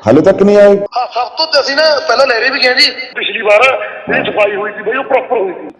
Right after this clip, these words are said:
Speaker 1: ਹਾਂ।
Speaker 2: ਇਹਦੇ ਕੱਲੇ ਉਰੇ ਮਾਰ ਕੇ ਬਣ ਕੇ ਬਈ, ਪਿੱਛੋਂ ਦਾਣੇ ਟੁੱਟ ਟੁੱਟ ਕੇ ਪੋਚੇ ਫਸ ਗਏ ਹੁਣ।
Speaker 1: ਹਾਂ।
Speaker 2: ਇਹ ਪਿੱਛੇ ਫਲੋ ਹੋਈ ਜਾਂਦਾ ਬਈ ਪਾਣੀ।
Speaker 1: ਹਾਂ, ਨਹੀਂ, ਕੀ ਸਥਿਤੀ ਕੀ ਹੋਈ ਵੀ ਹੈ? ਕੀ, ਕੀ ਰੌਲਾ ਕੀ?
Speaker 2: ਬਾਈ, ਜਿਹੜੀਆਂ ਕੇਲੀਆਂ ਨੇ,
Speaker 1: ਹਾਂ।
Speaker 2: ਦਾਣੇ ਨੇ ਵੱਡੇ ਵੱਡੇ,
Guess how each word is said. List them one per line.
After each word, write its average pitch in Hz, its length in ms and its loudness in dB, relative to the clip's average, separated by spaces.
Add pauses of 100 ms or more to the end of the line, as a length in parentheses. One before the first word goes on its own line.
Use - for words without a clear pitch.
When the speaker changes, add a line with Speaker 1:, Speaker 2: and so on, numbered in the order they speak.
Speaker 1:
ਹਾਂ। 113 200 6
Speaker 2:
ਇਹਦੇ - 120 0
ਕੱਲੇ 285 260 0
ਉਰੇ 277 160 2
ਮਾਰ 262 180 2
ਕੇ 269 120 -2
ਬਣ 233 140 -2
ਕੇ 233 140 -6
ਬਈ, 247 180 -6 (340)
ਪਿੱਛੋਂ 247 260 -2
ਦਾਣੇ 214 300 2
ਟੁੱਟ 247 220 -2
ਟੁੱਟ 226 100 -2
ਕੇ 226 500 -4
ਪੋਚੇ 220 240 -4
ਫਸ 165 180 0
ਗਏ 151 80 -8
ਹੁਣ। 170 220 -4 (160)
Speaker 1:
ਹਾਂ। 90 100 -6
Speaker 2:
ਇਹ 127 180 -2
ਪਿੱਛੇ - 220 -2
ਫਲੋ 196 240 -2
ਹੋਈ 196 160 -2
ਜਾਂਦਾ 180 180 -2
ਬਈ 165 160 -4 (300)
ਪਾਣੀ। 170 200 0 (340)
Speaker 1:
ਹਾਂ, 117 140 6
ਨਹੀਂ, 160 140 0
ਕੀ 170 260 0
ਸਥਿਤੀ 156 340 0
ਕੀ 175 140 0
ਹੋਈ 165 160 6
ਵੀ 170 160 2
ਹੈ? 180 60 6
ਕੀ, 175 220 -6
ਕੀ 160 260 -2
ਰੌਲਾ 156 200 6
ਕੀ? 165 180 -8 (420)
Speaker 2:
ਬਾਈ, 247 120 0 (120)
ਜਿਹੜੀਆਂ 247 220 -4
ਕੇਲੀਆਂ 240 500 -2
ਨੇ, 226 120 -2
Speaker 1:
ਹਾਂ। - 440 -12
Speaker 2:
ਦਾਣੇ 214 380 0
ਨੇ 269 80 0
ਵੱਡੇ 233 220 -2
ਵੱਡੇ, 202 320 -6